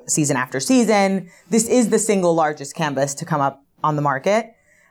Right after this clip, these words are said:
I think a big point, you know, people are like, "It's huge." And the truth is, yes, it's big, but it's not restrictive. You know, it's only a hundred and so inches tall. It's not at a point where you can't live with this painting.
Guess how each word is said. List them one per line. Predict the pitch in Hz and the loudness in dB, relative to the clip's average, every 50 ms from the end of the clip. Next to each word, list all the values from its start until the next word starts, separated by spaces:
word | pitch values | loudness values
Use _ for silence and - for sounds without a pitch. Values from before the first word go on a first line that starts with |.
| _ | _
I | - 180 196 | -2 0 2
think | 226 226 214 | 4 4 2
a | 202 180 | 2 0
big | - 214 214 202 - - | 2 2 2 2 0 -4
point, | - - 208 190 175 175 170 170 | -2 0 0 2 2 0 0 0
you | 190 190 | 2 2
know, | 156 147 | 2 2
people | - 190 185 147 170 | 2 2 2 2 2
are | 160 | 2
like, | 156 143 139 | 2 0 -2
"It's | 170 170 - | -4 -6 -2
huge." | - 302 311 277 - 165 | 2 2 4 4 2 2
And | 175 190 185 - 180 - - _ | 0 0 -2 -2 -6 -14 -12 _
the | - 226 | -2 2
truth | 294 359 359 349 | 4 4 4 4
is, | 359 294 190 | 2 2 2
yes, | 240 294 269 - - | 0 0 0 -2 -4
it's | 175 170 170 | -6 -8 -2
big, | 156 233 208 170 147 131 | 0 0 0 0 0 0
but | 196 202 | 0 0
it's | 220 220 - | 2 2 2
not | 311 349 339 | 2 2 2
restrictive. | 311 - - - 233 226 - - - - - - - | 0 -2 0 -2 -2 0 -2 -4 -6 -6 -8 -6 -2
You | 185 190 | 0 2
know, | 190 190 | 2 4
it's | 196 196 196 - | 2 2 2 2
only | 254 285 330 339 | 0 2 2 2
a | 320 | 2
hundred | 262 262 269 254 262 247 | 2 2 2 2 4 4
and | 226 226 220 | 4 4 4
so | - - 208 190 180 | 4 2 2 2 2
inches | 165 170 170 165 151 | 2 0 0 -2 -4
tall. | - - 165 151 147 151 175 185 | -4 0 0 2 2 2 2 0
It's | 170 175 - | 0 -2 -2
not | 214 208 214 | -2 0 0
at | 220 214 | 0 -2
a | 202 202 | -2 -6
point | - 208 202 190 175 143 | -6 -6 -4 -4 -4 -2
where | 175 175 165 156 - - - - - | 0 2 2 0 -2 -4 -12 -10 -8
you | 190 190 | -6 -2
can't | - 226 208 - 180 | 2 2 2 2 2
live | 185 180 147 | 0 2 2
with | 185 185 | 0 0
this | 190 233 226 | 0 0 0
painting. | - 269 262 269 285 294 320 330 320 | 0 0 2 2 2 2 0 -2 -4